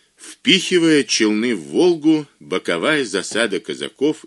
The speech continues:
из потока зычно грянула: «Не чай!» Отдельно звонко с гулом в берегах прозвенел голос Исаула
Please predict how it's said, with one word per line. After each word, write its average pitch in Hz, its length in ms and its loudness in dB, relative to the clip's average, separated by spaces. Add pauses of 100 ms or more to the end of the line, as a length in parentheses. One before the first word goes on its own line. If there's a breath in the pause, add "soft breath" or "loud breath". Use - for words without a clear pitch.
из 98 160 -10
потока 123 580 -4
зычно 113 600 -4
грянула: 76 760 -2 (380)
«Не 165 320 -4
чай!» 85 640 -2 (880 soft breath)
Отдельно 170 680 4
звонко 143 760 2
с - 160 -10
гулом 156 480 2
в 101 80 -20
берегах 90 640 -2
прозвенел 87 680 -4
голос 127 500 -2
Исаула 117 800 -2